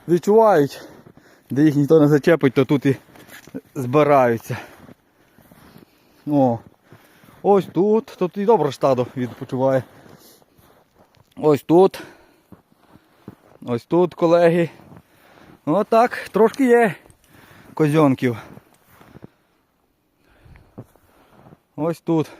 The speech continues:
Хай живуть. Можуть спокійно тут жити.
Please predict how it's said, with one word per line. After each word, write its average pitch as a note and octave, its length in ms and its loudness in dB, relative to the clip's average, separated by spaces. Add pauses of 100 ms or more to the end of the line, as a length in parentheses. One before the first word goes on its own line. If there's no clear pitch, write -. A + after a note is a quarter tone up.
(880)
Хай G#3 180 2
живуть. E3 420 -2 (1300)
Можуть C#3+ 260 -2
спокійно C#3 360 -2
тут A#2+ 180 -8
жити. B2+ 260 -2